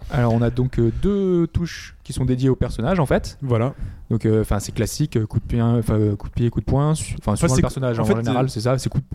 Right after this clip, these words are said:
Speaker 1: de, euh, pied fort, pied faible, en
Speaker 2: Voilà.
Speaker 1: fait.
Speaker 2: Donc, tu as ton personnage, tu as coup fort, coup faible. Voilà,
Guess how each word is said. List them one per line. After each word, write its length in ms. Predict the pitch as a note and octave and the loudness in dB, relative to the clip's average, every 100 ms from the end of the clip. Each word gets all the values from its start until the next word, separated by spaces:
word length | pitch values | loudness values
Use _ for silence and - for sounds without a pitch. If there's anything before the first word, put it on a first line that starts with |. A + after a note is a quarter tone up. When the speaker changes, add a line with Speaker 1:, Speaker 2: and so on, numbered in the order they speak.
| - | -4
Speaker 1:
de, 60 | |
euh, 140 | C3+ G#2+ - | -2 0 -2
pied 140 | - C3 | -2 -2
fort, 240 | - D#3 | 0 0
pied 160 | - B2+ | 0 -2
faible, 180 | A2+ G#2 | -2 0
en 20 | |
Speaker 2:
Voilà. 180 | B2+ G#2+ | 0 0
Speaker 1:
fait. 60 | |
Speaker 2:
Donc, 140 | C3+ - | -4 -4
tu 140 | - | -2
as 20 | A#3+ | 0
ton 120 | F#3+ | 2
personnage, 460 | E3 - C#3+ G3 | 0 0 0 0
tu 160 | - D3 | 0 0
as 100 | F3+ F3 _ _ - - | 0 -4 _ _ -20 -2
coup 120 | G#3 | 0
fort, 260 | - G3+ - | 2 0 0
coup 80 | E3+ | -2
faible. 300 | C#3 A2 G#2+ - _ - - - | 0 -2 -8 -16 _ -20 -20 -6
Voilà, 160 | G#2+ | -4